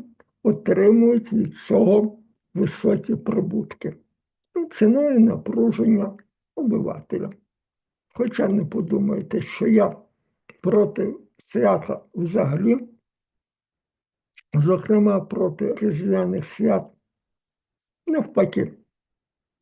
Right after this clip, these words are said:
коли у вашій кімнаті горить камін, так зване домашнє вогнище, вам тепло,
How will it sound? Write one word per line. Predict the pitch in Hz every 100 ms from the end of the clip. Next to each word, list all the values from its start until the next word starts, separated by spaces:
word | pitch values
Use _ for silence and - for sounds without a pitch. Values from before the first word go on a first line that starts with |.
| -
коли | 226 233 196 - _ _ _ _ _ _ _ _ _ _ _ _ _ _ _ _ -
у | 254
вашій | 269 247 - 165
кімнаті | 180 - 226 190 151 - - -
горить | 156 190 214 165 - _ _
камін, | - 233 190 202 214 - _ _ _
так | - 190
зване | 170 190 185 202 202
домашнє | 160 190 196 151 - 190
вогнище, | 165 185 151 175 170 - 202 160 - _ _ _ _ -
вам | 247 277 247
тепло, | 226 226 214 214 220 226